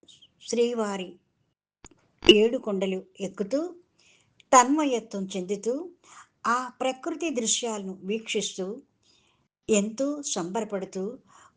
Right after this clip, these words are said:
గొంతెత్తి "గోవిందా, గోవిందా" అంటూ చాలా చక్కటి ఆనందంతో ఆ మెట్లు ఎక్కి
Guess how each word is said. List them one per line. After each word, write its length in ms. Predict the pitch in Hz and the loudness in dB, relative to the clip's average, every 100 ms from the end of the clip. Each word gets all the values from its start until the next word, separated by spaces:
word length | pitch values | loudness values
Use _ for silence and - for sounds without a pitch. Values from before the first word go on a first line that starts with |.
| 220 | 4
గొంతెత్తి 760 | 269 285 311 233 - 208 233 - - - | 4 4 0 -4 -2 -4 -4 -10 -18 -6
"గోవిందా, 760 | 226 254 269 311 277 247 247 285 | 0 2 2 2 2 0 -2 -4
గోవిందా" 580 | 220 240 262 240 220 220 214 - | 0 0 0 -2 -2 -2 -6 -8
అంటూ 480 | 185 170 202 175 - _ _ _ - | -8 -4 -4 -4 -10 _ _ _ -4
చాలా 340 | 196 175 170 160 - | -2 0 -4 -10 -8
చక్కటి 600 | 226 226 302 294 311 311 _ _ 180 | -6 -4 -4 -4 -4 -8 _ _ 0
ఆనందంతో 640 | 170 208 202 180 170 180 262 - _ _ _ _ _ - | 0 0 -4 -4 -2 -2 -2 -8 _ _ _ _ _ -2
ఆ 260 | 196 175 160 190 | 2 2 0 -6
మెట్లు 300 | 185 - 180 | -8 -6 -2
ఎక్కి 320 | 202 196 330 | -2 0 0